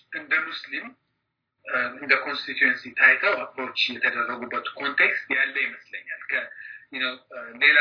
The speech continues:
ማይኖሪቲዎችን፣ ማይኖሪቲዎችን እንደ አይዲዮሎጂካል ሪዝን፣ you know፣ እ፣ for ideological reasons ደግፏቸዋል ሳይሆን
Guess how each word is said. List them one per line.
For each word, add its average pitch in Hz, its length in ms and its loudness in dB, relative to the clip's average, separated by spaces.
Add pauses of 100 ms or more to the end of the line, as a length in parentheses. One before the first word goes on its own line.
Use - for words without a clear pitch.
ማይኖሪቲዎችን፣ 135 880 0
ማይኖሪቲዎችን 156 840 0
እንደ 127 200 -8 (220)
አይዲዮሎጂካል 139 840 0 (360)
ሪዝን፣ 131 380 -6 (120)
you 123 140 -16
know፣ 113 160 -14 (200)
እ፣ - 120 -20 (280)
for - 220 -4
ideological - 680 4
reasons 123 420 -6
ደግፏቸዋል 120 720 -14
ሳይሆን 127 400 -8